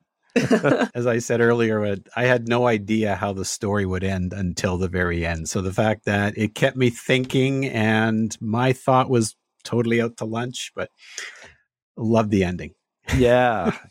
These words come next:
Speaker 3: yeah, it was great. And then just the whole revelation of the backstory of Frances, you alluded to it before, I'm not gonna spoil it for the listeners, but of what happened in her past that led her to be the way she is today and what she was dealing with and trying to redeem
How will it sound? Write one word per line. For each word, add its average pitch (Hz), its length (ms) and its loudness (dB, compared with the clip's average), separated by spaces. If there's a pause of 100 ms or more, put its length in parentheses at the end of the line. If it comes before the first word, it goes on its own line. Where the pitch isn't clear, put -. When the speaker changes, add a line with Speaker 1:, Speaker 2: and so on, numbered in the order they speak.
Speaker 3:
yeah, 120 280 4
it 87 160 -2
was 113 180 -6
great. 156 380 2
And 165 200 0
then 165 340 -2
just 147 300 -2
the 131 100 2
whole 135 640 2
revelation 127 920 2
of 107 160 2
the 98 120 0
backstory 110 800 2
of 90 140 -2
Frances, 120 840 0
you 107 120 0
alluded 107 420 0
to 98 160 -2
it 78 40 -2
before, 107 360 -2
I'm 95 100 -2
not 95 160 0
gonna 90 140 -4
spoil 101 360 0
it 92 100 -4
for - 140 -8
the 85 140 -4
listeners, 90 520 -2
but 98 200 -2
of 92 140 -6
what 110 360 0
happened 107 500 -2
in 107 180 0
her 90 180 -4
past 95 540 -4
that 95 160 -2 (420)
led 101 220 -2
her 113 140 -2
to 113 160 -2
be 110 160 0
the 110 120 2
way 104 240 4
she 107 260 -2
is 107 220 2
today 104 440 2
and 90 180 -4
what 95 180 -2
she 110 140 -4
was 101 240 -2
dealing 101 340 -2
with 101 200 0
and 101 140 -6
trying 104 380 -4
to 104 120 -4
redeem 101 640 0